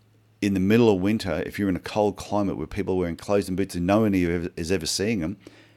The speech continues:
it's probably not gonna be as effective as if you show some really good looking feet at summer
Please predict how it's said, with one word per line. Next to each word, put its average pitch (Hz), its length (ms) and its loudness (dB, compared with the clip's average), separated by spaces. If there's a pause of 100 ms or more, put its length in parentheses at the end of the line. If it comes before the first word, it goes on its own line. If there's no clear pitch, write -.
(140)
it's - 100 -12
probably 147 300 2
not 107 220 2
gonna 107 160 0
be 90 140 2
as 76 100 -4
effective 90 480 -4 (720)
as 92 220 -4
if 104 240 -2
you 101 440 0 (260)
show 107 260 0
some 95 180 -4
really 98 220 0
good 95 140 -2
looking 90 180 -6
feet 95 240 -2
at 69 80 -6
summer 104 400 -2